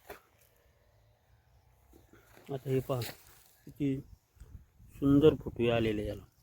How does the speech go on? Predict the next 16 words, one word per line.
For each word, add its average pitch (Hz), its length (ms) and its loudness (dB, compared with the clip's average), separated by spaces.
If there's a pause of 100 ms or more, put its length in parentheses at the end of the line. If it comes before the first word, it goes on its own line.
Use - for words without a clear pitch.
(1160)
आतमध्ये 135 400 -2
पण 113 240 -6
बघू 107 260 -6
शकता. - 220 -12 (1700)
इथं 113 380 -6
पण 107 60 -6
पहा, 104 340 -16 (1500)
हेच 127 140 0
जर 151 240 0
पानं 147 320 0
काढली 143 300 0
नसती 131 380 -4 (1600)
तर 123 100 -6
याला 139 260 0
फुटवे 127 440 -4
यायला 135 320 0